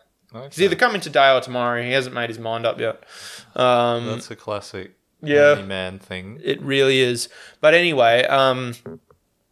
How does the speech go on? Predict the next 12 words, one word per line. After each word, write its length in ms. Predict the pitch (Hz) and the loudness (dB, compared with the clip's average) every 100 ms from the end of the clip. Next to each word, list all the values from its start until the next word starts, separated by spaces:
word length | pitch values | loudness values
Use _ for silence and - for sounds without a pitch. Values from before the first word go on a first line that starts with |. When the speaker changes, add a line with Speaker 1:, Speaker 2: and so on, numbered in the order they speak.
| - - _ _ _ _ | -20 -20 _ _ _ _
Speaker 2:
like, 580 | 131 135 131 127 - - _ _ _ _ _ _ _ _ _ _ _ _ | 0 4 2 0 -14 -20 _ _ _ _ _ _ _ _ _ _ _ _
yeah, 340 | 156 165 123 - | 0 2 2 2
uh, 460 | 135 139 131 123 123 | 4 6 6 4 2
fucking, 400 | - 165 139 139 | -4 -12 -12 -12
what, 180 | - - | -14 -14
what 160 | 165 | -12
was 140 | 160 147 | -8 -8
I 80 | |
saying? 400 | 123 131 127 98 - _ | -8 -8 -8 -10 -18 _
Speaker 1:
Cosby. 560 | 110 110 101 90 85 - | -10 -10 -12 -18 -14 0
Speaker 2:
Cosby. 460 | 196 160 135 101 - - - | 2 2 -4 -8 -14 -12 0
Um, 540 | 156 156 156 156 156 | 2 4 2 0 -8